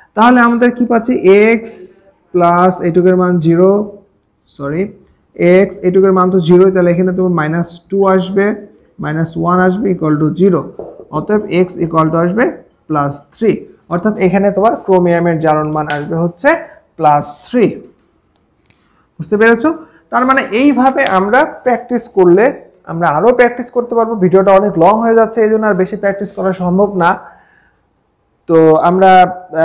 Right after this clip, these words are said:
এখন কিছু ব্যতিক্রম জারণ মান নিয়ে আলোচনা করব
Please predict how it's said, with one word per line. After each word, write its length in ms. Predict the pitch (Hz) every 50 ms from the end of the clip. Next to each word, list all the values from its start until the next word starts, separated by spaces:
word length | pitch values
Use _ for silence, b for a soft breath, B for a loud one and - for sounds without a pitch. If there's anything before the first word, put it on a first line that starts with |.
| 156 - -
এখন 400 | 175 196 - - 285 285 277 -
কিছু 260 | - 247 - 262 247
ব্যতিক্রম 960 | 185 160 180 240 247 247 285 240 - - 240 269 262 262 254 247 240 208 175
জারণ 340 | 160 196 196 202 202 196 196
মান 200 | 196 190 190 196
নিয়ে 140 | 220 233 226
আলোচনা 440 | 180 170 170 165 165 151 151 147
করব 360 | 143 - 135 135 131 131 127